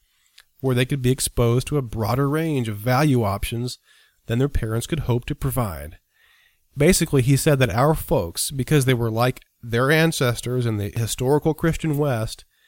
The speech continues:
were racist whites whose malignant hearts needed reformed via enlightened, integrated education. Basically, these elites knew that white adults, our grandparents,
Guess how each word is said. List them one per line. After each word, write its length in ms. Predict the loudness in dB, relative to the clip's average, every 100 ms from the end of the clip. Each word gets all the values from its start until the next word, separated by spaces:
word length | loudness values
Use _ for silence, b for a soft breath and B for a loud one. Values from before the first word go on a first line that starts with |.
| _ _ _
were 200 | 0 4
racist 640 | 6 4 4 0 -4 -4
whites 600 | -4 -2 -2 -4 -6 -8 -4
whose 140 | -2 0
malignant 500 | 0 2 2 0 -2
hearts 540 | -2 -2 -2 -4 -10 -12 _ _ _ 2
needed 400 | 6 6 2 -4 -6
reformed 640 | -6 -2 2 2 2 -2
via 380 | -8 -6 -4 -2
enlightened, 680 | -4 -4 -2 -2 -4 -6 -8
integrated 600 | -6 -4 -2 -2 -2 -2
education. 640 | -4 -4 -6 -6 -6 -8 -12 _ _ _
Basically, 400 | 0 0 0 0
these 220 | 2 2 2
elites 380 | 0 0 0
knew 280 | -2 0 0
that 120 | -4 -6
white 460 | -2 0 2 0
adults, 520 | -2 -2 -2 -4 -10 -10
our 160 | -6 -4
grandparents, 680 | -2 0 0 -2 -4 -10